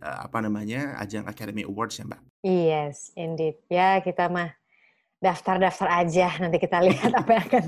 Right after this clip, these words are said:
Speaker 2: terjadi.
Speaker 1: <laughs> Semoga ya, karena kita udah
Speaker 2: Iya.
Speaker 1: tiga dekade selalu kirim film, walaupun bolong-bolong sih ada beberapa tahunnya, tapi kayaknya kita belum pernah bisa merasakan perasaan, "Wah, kita,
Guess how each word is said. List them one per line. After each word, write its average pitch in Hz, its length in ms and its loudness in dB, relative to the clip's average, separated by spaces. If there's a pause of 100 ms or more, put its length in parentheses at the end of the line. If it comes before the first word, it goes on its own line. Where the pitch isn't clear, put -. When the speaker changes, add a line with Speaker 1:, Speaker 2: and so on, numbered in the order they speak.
Speaker 2:
terjadi. 226 440 2 (280)
Speaker 1:
<laughs> 359 240 4
Semoga 156 320 10
ya, 143 240 6
karena 156 320 0
kita 185 60 2 (100)
udah 139 240 6
Speaker 2:
Iya. 113 220 2 (100)
Speaker 1:
tiga 139 240 2
dekade 131 560 -2
selalu 131 400 -6
kirim 127 320 -8
film, 127 560 -2
walaupun 123 320 -2
bolong-bolong 117 480 -2
sih 113 160 -8
ada 110 80 -6
beberapa 107 320 -8
tahunnya, 110 320 -10
tapi 127 240 -6
kayaknya 117 240 0
kita 143 240 -6
belum 117 240 -2
pernah 113 320 -6 (160)
bisa 117 320 -4
merasakan 113 800 -4 (400)
perasaan, 123 800 -2
"Wah, 147 320 -2
kita, 127 480 -4